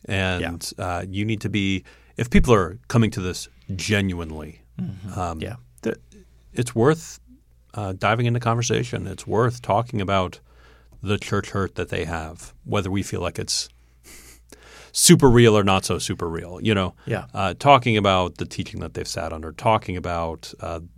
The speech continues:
Speaker 1: their desire to sin, you know, and, and digging into those things and seeing what the gospel's answer to them are, which this article does as well.
Speaker 2: Yeah.
Speaker 1: Talks about those things.
Speaker 2: Yeah. Uh, in terms of resources,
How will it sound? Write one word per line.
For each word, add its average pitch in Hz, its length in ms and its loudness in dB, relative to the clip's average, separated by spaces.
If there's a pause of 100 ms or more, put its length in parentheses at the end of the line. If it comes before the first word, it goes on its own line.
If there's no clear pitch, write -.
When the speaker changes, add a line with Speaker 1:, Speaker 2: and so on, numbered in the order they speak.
(100)
Speaker 1:
their 87 160 -6
desire 82 360 -6
to - 80 -10
sin, 85 340 -10
you 101 100 0
know, 98 140 0
and, 95 240 -2
and 92 300 -4
digging 95 260 0
into 92 160 -4
those 85 240 -8
things 87 220 -8
and 98 100 -6
seeing - 200 -2
what 165 120 0
the - 60 -6
gospel's 131 800 -4
answer 113 340 -4
to - 160 -12
them 85 260 -12 (420)
are, 98 340 -8
which - 120 0
this 214 140 2
article 175 240 8
does 110 200 6
as 101 140 -2
well. 123 220 4 (240)
Speaker 2:
Yeah. 180 120 -2
Speaker 1:
Talks 117 180 -2
about 101 140 -4
those - 180 -10
things. - 260 -12 (200)
Speaker 2:
Yeah. 92 140 -8 (1500)
Uh, 160 300 2
in 165 120 0
terms 185 200 4
of 147 100 4
resources, 175 960 2